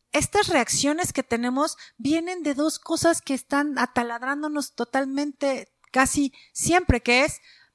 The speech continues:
una cosa que se llama, porque digo, ¿por qué es-, tenemos esa reacción? Pues porque no nos hemos perdonado a nosotros mismos.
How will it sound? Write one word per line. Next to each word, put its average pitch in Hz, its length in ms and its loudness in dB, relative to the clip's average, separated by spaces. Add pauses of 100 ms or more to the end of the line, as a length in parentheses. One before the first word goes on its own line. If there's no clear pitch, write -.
(100)
una 277 240 0
cosa 302 240 2
que 254 100 -6
se 226 160 -4
llama, 247 540 0
porque 254 220 2
digo, 254 240 0
¿por - 240 -2
qué 294 160 0
es-, - 160 -4 (280)
tenemos 262 360 -2
esa 294 120 2
reacción? 269 440 0 (260)
Pues 226 180 -8
porque 226 280 -6
no 233 120 -4
nos 240 200 -6
hemos 233 240 -4
perdonado 208 640 2
a 208 40 0
nosotros 190 520 -4
mismos. 175 440 -12